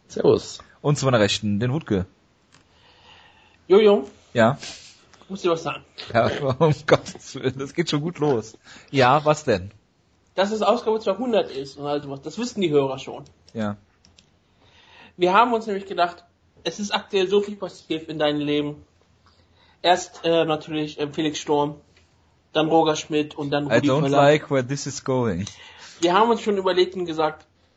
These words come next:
Speaker 3: wir haben uns gestern getroffen, wir haben schon über Bellator gesprochen. Wir haben die Last dir von deinen Schultern genommen.
Speaker 2: Ihr seid so geil.
Speaker 3: Wir haben, wir haben gesagt, wir werden sehr viel über Bellator reden müssen. Wir haben, glaub ich, auch eine Stunde oder so geredet.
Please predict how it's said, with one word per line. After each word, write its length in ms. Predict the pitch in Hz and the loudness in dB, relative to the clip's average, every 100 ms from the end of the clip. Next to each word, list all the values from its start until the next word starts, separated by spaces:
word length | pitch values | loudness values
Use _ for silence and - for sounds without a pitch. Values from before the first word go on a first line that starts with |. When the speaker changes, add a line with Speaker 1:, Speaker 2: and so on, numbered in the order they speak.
| _ _ | _ _
Speaker 3:
wir 120 | 170 220 | 2 4
haben 60 | |
uns 120 | 214 | 4
gestern 200 | 214 196 180 | -2 -2 -4
getroffen, 340 | 165 165 165 | -2 -2 -2
wir 80 | 160 | -4
haben 100 | 151 | -4
schon 140 | 160 | -4
über 100 | 147 | -4
Bellator 320 | 139 139 139 | -2 -4 -4
gesprochen. 400 | 135 131 127 135 - _ _ _ - - | -12 -12 -14 -16 -20 _ _ _ -20 -2
Wir 100 | 165 | 2
haben 140 | 190 | 2
die 80 | 190 | 0
Last 340 | 170 - - | -2 -4 -12
dir 140 | 165 156 | -8 -8
von 140 | 156 | -6
deinen 160 | 143 143 | -6 -6
Schultern 320 | 147 139 127 | -8 -8 -10
genommen. 260 | 123 123 - - | -14 -18 -20 -12
Speaker 2:
Ihr 100 | 131 | -2
seid 200 | 120 107 | 2 2
so 120 | - 95 | 2 -2
geil. 440 | 95 90 90 98 _ _ _ - - _ _ _ _ _ - _ | 0 2 0 -4 _ _ _ -20 -20 _ _ _ _ _ -20 _
Speaker 3:
Wir 160 | 180 180 | 0 6
haben, 420 | 196 202 196 - _ _ _ | 6 6 0 -10 _ _ _
wir 120 | 175 190 | -2 0
haben 120 | 208 | 0
gesagt, 380 | 196 185 190 175 | 0 0 -2 -4
wir 80 | |
werden 240 | 180 175 180 | -2 -2 0
sehr 200 | 175 202 | 0 0
viel 180 | - 220 | -2 -4
über 120 | 196 | -2
Bellator 380 | 165 160 165 165 | -2 -4 -6 -6
reden 240 | 160 165 | -6 -6
müssen. 380 | 160 208 196 185 160 | -8 -6 -8 -8 -2
Wir 80 | |
haben, 100 | 147 | 0
glaub 140 | 147 151 | 2 2
ich, 60 | |
auch 120 | 151 151 | 0 -6
eine 140 | 151 | -8
Stunde 320 | - 165 180 | -4 -4 -2
oder 160 | 180 175 | 0 0
so 100 | 175 | 0
geredet. 460 | 175 180 190 226 | 0 0 0 -2